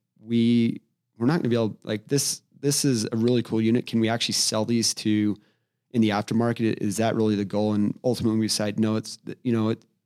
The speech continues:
yes, we can sell them to some. It's not really the ultimate goal of the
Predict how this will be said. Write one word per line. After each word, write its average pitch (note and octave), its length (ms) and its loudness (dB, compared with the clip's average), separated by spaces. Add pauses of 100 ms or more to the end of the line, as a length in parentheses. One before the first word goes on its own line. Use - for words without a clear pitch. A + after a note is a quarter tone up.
(120)
yes, A2 360 0
we A#2+ 100 -2
can A2+ 160 2
sell C3 280 0
them B2 160 0
to A2 80 2
some. F3 440 2 (320)
It's - 180 -2
not B2 180 2
really A2 160 2
the G#2+ 100 -2
ultimate G#2+ 300 -4
goal G#2 160 -4
of G2+ 60 -4
the G2+ 100 -8